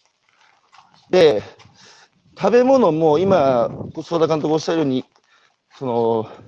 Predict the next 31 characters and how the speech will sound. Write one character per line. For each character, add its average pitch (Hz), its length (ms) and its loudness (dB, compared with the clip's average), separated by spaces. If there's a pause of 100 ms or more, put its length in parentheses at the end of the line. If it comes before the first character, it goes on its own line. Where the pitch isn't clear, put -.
(480)
工 180 200 0
業 180 180 4
的 165 200 -4
食 165 240 -4
事 151 100 -6
っ 147 40 -10
て 160 120 -8
僕 147 140 -6
言 160 80 -2
っ - 40 -8
て 180 100 -12
ま 170 100 -6
す - 80 -14
け 131 100 -6
ど、 117 180 -2
栄 180 140 4
養 190 180 4
補 196 140 -2
給 175 300 0
だ 143 120 2
け 214 140 0
を 180 60 2
目 147 180 -6
的 123 200 -16
と 127 120 -12
す 123 140 -10
る 131 80 -4
よ 139 100 -2
う - 20 -4
な 98 100 -8
ね、 175 180 -8